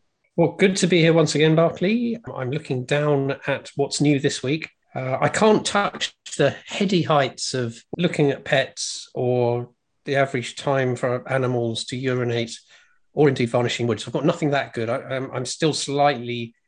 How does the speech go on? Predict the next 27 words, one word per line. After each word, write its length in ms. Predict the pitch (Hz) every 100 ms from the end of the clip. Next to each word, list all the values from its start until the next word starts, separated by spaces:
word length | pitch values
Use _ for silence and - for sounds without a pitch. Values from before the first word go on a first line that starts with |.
| -
business 280 | 139 - 120
focused 460 | - 120 - 113 -
with 160 | 120
today's 420 | - 117 120 117
news 300 | 120 120 110
snippet. 400 | - 127 - - - - - _ _ -
Today, 320 | 147 147 123
an 180 | 135 135
overload 720 | 185 202 185 170 151 147 143 -
of 480 | 120 120 113 110 117
digital 720 | 180 196 - 165 - 143 139
tools 840 | 139 - 151 147 135 117 107 - -
is 200 | 113 113
hindering 640 | - 180 185 156 131 139
productivity. 1080 | - 143 151 139 - - 143 117 - - - _ _ -
Instead 340 | 226 - 330
of 80 | 214
making 400 | 160 170 151 135
employees 500 | 120 - 151 127 113
more 200 | 139 214
productive, 640 | 127 101 - - 135 - _ _
digital 500 | 143 160 165 165 120
tools 480 | - 220 160 117 117
are 140 | 107
slowing 600 | - - 131 123 139 147
them 160 | 147 139
down 460 | 147 123 110 104